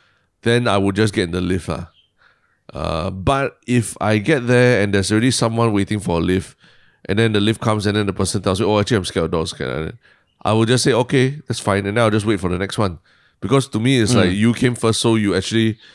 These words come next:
Speaker 1: you call dibs on the, the lift lah. And if you have, uh, if you have a, a certain irrational fear of something or what, I'm not gonna, like,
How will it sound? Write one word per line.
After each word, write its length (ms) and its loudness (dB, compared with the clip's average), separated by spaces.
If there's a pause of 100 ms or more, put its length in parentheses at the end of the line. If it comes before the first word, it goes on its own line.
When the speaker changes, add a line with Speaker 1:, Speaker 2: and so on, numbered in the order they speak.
(380)
Speaker 1:
you 160 -4
call 280 0
dibs 320 -4
on 160 -4
the, 220 -2
the 100 -4
lift 280 0
lah. 120 0
And 160 -4
if 200 -4
you 120 0
have, 360 0
uh, 500 -4 (640)
if 160 -6
you 100 0
have 240 0
a, 320 -2
a 40 -2
certain 500 -6
irrational 480 -4
fear 340 -2
of 340 -2
something 500 -8
or 180 -4
what, 180 -4
I'm 160 -4
not 160 0
gonna, 200 -2
like, 300 -8